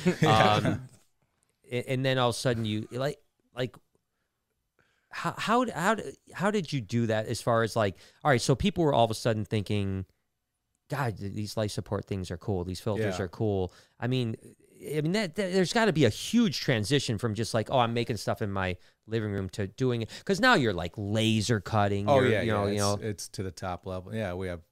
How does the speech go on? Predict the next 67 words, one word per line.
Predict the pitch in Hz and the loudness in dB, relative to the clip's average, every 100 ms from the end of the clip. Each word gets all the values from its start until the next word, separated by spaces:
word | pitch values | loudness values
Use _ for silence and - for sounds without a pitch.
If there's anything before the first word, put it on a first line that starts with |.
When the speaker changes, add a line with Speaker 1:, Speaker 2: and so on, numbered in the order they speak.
| _ | _
Speaker 1:
C | _ - 110 | _ -4 -4
N | |
C | 104 104 | -2 -4
machines, | 104 - 104 104 90 | -4 -4 -4 -4 -4
laser | 95 98 | -6 -4
machines, | 98 98 - 98 101 95 | -6 -8 -10 -10 -10 -10
and | 82 85 95 - _ | -12 -16 -20 -20 _
ovens, | 101 95 98 98 101 92 | -8 -6 -6 -6 -6 -8
and | 82 87 _ | -14 -18 _
a | 101 | -20
million | 95 101 101 | -10 -8 -6
routers, | 95 92 95 95 95 92 | -4 -4 -4 -6 -6 -8
and | 87 | -10
all | 92 92 | -10 -10
these, | 90 | -10
you | 110 | -10
know, | 107 95 | -8 -8
it's, | 98 - - _ _ _ _ _ | -8 -10 -16 _ _ _ _ _
it's | 131 139 | -4 0
slow. | - 143 160 151 113 - | 0 0 0 0 -2 -4
I | 117 | -2
mean, | 107 101 | 0 -2
uh, | 110 101 107 | -4 -6 -6
and | 107 107 | -8 -8
no | 107 123 | -6 -4
one | 135 | -2
ever | 135 117 | -2 -2
taught | - 117 117 | 0 -2 0
me | |
how | 113 113 | -2 -2
to | 101 | -2
do | 110 120 | -2 -4
it. | - | -6
So | - - | -10 -6
Speaker 2:
Right. | 87 | -4
Speaker 1:
I | 90 | -2
had, | 101 | -4
I | - | -4
made | 107 107 | -4 -4
a | 90 | -4
lot | 92 98 | -6 -6
of | 95 | -8
mistakes. | 90 107 104 85 95 | -8 -8 -8 -10 -12
I | |
made | 95 92 | -10 -8
a | 87 | -8
lot | 92 90 | -8 -6
of | 87 82 _ _ _ _ _ 87 | -8 -12 _ _ _ _ _ -18
Speaker 2:
Yeah. | 80 87 _ 101 | -16 -16 _ -10
Speaker 1:
I | 104 | -8
l-, | 101 104 | -8 -6
made | 107 113 | -4 -2
a | 101 | -2
lot | 104 95 | -2 -4
of | 82 | -4
bad | 110 107 98 | -2 -2 -4
filters | - 110 123 95 95 | -2 -2 -2 -6 -8
before | 101 92 101 92 | -8 -6 -4 -4
I | 90 | -4
made | 90 82 | -8 -8
good | 104 | -6
Speaker 2:
Right. | 101 | -6
Speaker 1:
ones. | 87 85 87 | -8 -10 -10
You | |
know, | 85 90 | -10 -8
you | 92 | -8
just, | 90 | -10